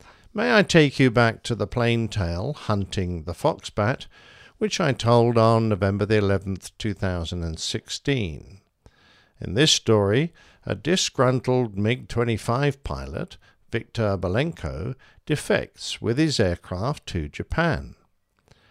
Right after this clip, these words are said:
The Japanese authorities allowed the United States access to the mig twenty-five, which was dismantled and inspected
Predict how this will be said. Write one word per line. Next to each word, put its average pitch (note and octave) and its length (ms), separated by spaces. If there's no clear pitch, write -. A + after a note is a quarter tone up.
The - 80
Japanese B2+ 640
authorities G2+ 960
allowed D#3+ 500
the A#2 100
United F#2+ 520
States G2 420
access G#2 640
to B2+ 100
the A#2 140
mig G2+ 260
twenty-five, A2+ 640
which C3+ 320
was A2+ 200
dismantled B2 880
and B2+ 160
inspected - 880